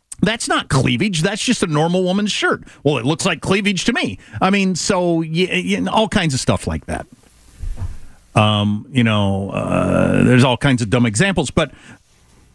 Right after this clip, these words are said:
the Super Bowl thing happened going back to Billy Joel's national anthem two thousand seven,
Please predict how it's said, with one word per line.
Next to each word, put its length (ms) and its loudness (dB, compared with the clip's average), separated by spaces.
the 280 6
Super 420 0
Bowl 280 2
thing 500 4
happened 720 2
going 280 2
back 200 -2
to 100 2
Billy 360 2
Joel's 1000 0
national 560 2
anthem 340 2
two 180 4
thousand 440 4
seven, 400 2